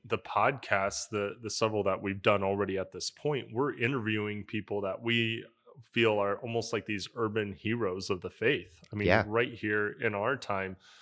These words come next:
Speaker 1: uh, that are doing outstanding things for the kingdom. And the questions that we have are all surrounding that. Like, "Hey, what are your, you know, super weapons,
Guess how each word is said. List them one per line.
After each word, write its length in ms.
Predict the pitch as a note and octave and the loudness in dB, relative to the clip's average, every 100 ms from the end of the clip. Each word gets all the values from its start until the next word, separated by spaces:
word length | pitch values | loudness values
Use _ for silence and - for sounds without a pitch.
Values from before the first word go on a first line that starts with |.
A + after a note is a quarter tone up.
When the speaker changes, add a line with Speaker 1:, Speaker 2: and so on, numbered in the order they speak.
| - - | -6 4
Speaker 1:
uh, 160 | G#2+ | 6
that 180 | G2+ G#2+ | 6 4
are 120 | G#2 | 4
doing 340 | G#2 A#2 A2 G2+ | 0 -2 -2 -4
outstanding 640 | F#2+ - - A#2 A2+ G#2+ | -8 -6 2 4 4 0
things 300 | G2+ A2+ G#2+ | 0 -2 -2
for 160 | - F#2+ | -4 -4
the 60 | F#2+ | -4
kingdom. 500 | - B2 C3 G2+ F#2 - - - C3 | 0 2 4 0 0 -14 -20 -4 4
And 180 | A#2 | 4
the 60 | G#2+ | 4
questions 480 | - C3+ - A#2+ G#2+ | 2 2 2 -2 0
that 160 | G#2 | -2
we 120 | G2 G2+ | -2 -2
have 340 | A2 E3 G#2 | 2 2 2
are 160 | F#2+ - | -2 0
all 160 | A#2 A#2 | 0 2
surrounding 560 | - G2+ F#2 C3+ A2 F2 | 0 -4 -4 -2 -2 -4
that. 200 | F#2 G#2 | -8 -2
Like, 320 | G2 F#2+ - - | -2 -4 -12 -2
"Hey, 280 | D3 A2+ G2 | -2 0 -6
what 200 | G#2+ A#2 | -4 -4
are 120 | C#3 A2 | -2 -2
your, 400 | G#2 G2+ G2+ - | -4 -6 -8 -8
you 120 | G#2+ | -8
know, 100 | G2 | -8
super 400 | - - E3 G#2 | -8 -8 -6 -4
weapons, 560 | F#2 F2 G2+ - - | -4 -6 -8 -6 -6